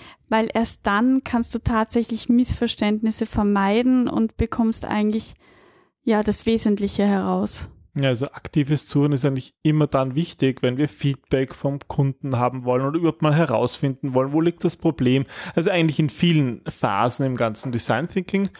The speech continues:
Speaker 2: Prozess.
Speaker 1: Ich gehe <laughs> sogar so weit und sag, dass aktives Zuhören im ganzen Lebensprozess wesentlich
Speaker 2: Oh,
Speaker 1: ist.
Speaker 2: na
Speaker 1: Uh.
Speaker 2: dann,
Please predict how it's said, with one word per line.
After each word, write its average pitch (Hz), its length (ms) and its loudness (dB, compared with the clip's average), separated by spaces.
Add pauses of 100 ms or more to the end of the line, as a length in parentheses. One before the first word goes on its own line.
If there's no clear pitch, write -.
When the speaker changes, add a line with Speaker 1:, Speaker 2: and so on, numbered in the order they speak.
(220)
Speaker 2:
Prozess. 180 600 -2 (280)
Speaker 1:
Ich 220 240 -4
gehe 226 140 -2
<laughs> - 160 -4
sogar 254 420 0
so 247 160 2
weit 226 220 2
und 254 80 4
sag, 208 220 -2
dass 226 220 -2
aktives 226 680 -4
Zuhören 233 320 2
im 214 100 0
ganzen 202 440 -4
Lebensprozess - 920 -4
wesentlich 185 440 -6
Speaker 2:
Oh, 110 540 0
Speaker 1:
ist. 220 120 -2
Speaker 2:
na 311 160 2
Speaker 1:
Uh. 320 120 2
Speaker 2:
dann, 269 540 2